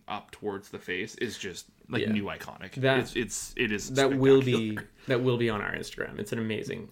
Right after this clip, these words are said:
Speaker 2: amazing
Speaker 1: Yeah.
Speaker 2: shot.
Speaker 1: There's
Speaker 2: Yeah.
Speaker 1: also a really cool shot. There's, like, again, this whole episode, and it's so funny.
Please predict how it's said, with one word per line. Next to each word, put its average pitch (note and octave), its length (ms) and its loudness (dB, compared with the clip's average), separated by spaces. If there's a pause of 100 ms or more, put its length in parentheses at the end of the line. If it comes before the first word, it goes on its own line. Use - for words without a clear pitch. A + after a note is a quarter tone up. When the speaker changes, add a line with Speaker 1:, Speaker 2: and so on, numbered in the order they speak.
Speaker 2:
amazing - 380 -6
Speaker 1:
Yeah. - 180 0
Speaker 2:
shot. - 80 -8 (880)
Speaker 1:
There's A#2+ 140 -2
Speaker 2:
Yeah. - 60 0
Speaker 1:
also - 160 -6
a A3+ 40 -2
really G#2+ 320 -2
cool G#2+ 220 -8
shot. G#2 360 -4
There's, B2 200 -4
like, A#2+ 180 -8 (220)
again, F#2 200 -12
this - 120 -14
whole C3+ 200 -2
episode, - 420 -4 (1000)
and D#3+ 220 -4
it's D#3 160 -2
so F3+ 100 -2
funny. E3 400 -4